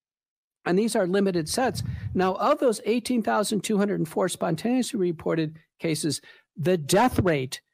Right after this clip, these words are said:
in these patients is point two two. So fortunately, a majority of people survive, but sadly, some die. In the published papers of people describing the cases, the death rate has ranged from zero point four one for myopericarditis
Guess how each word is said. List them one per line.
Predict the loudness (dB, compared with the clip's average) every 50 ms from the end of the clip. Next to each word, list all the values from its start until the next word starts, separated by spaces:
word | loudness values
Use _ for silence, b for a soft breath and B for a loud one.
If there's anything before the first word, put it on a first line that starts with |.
| _ _ _ _ 0
in | 2 2 4 4
these | 2 0 0 -2
patients | -2 -2 -2 -2 -2 -2 -4 -6 -6 -8 _ -4
is | -4 -4 -4
point | -6 -2 -2 0 0 0 -2 -2 -4 -2
two | -2 0 0
two. | 0 -2 0 0 0 -2 -2 -4
So | -2 0 0 0 0 -4 _ _
fortunately, | -2 -2 -2 -2 -2 -4 -4 -2 0
a | 0
majority | -2 -2 -2 -2 -2 -2
of | -4 -4
people | -4 -6 -4 -6
survive, | -4 -2 0 0 0 0 -2 -2
but | -4 -4
sadly, | -4 -2 0 2 2 2 0 -2 -4 -4 B B B B B B
some | -4 0 2 2 2 2
die. | 4 2 2 2 0 -2 B B B B B _ -2 2
In | 4 6 6 6
the | 4 4 2 2 0 0 -2 -8 _ _ _ -4
published | -2 0 0 2 2 2 2 0 -6 -14 -20 _ _ _ -16
papers | -8 -2 0 0 2 2 0 -2 0 -2
of | -4
people | -4 -4 -2 -2 -4
describing | -2 -2 -2 -2 -2 -2 0 0 0 0 0 0 0
the | 0 -2
cases, | -2 -2 -2 -2 -2 -2 -2 -4 -4 -4 -4 -8 B B B B B B -14
the | -6 0 0 0 2
death | 2 2 0 0 0 0
rate | 0 0 2
has | 2 0 -2 0 0
ranged | 2 2 2 2 0 -2
from | -4 -2 -2 0
zero | 2 4 4 4 4 2
point | 0 0 -2 -2 -2 -4
four | -4 -2 -2 -2 0
one | 0 0 0 0 0
for | 0 0 0 0
myopericarditis | 0 0 0 -2 -2 -4 -6 -6 -4 -4 -4 -2 -2 0 0 -2 -4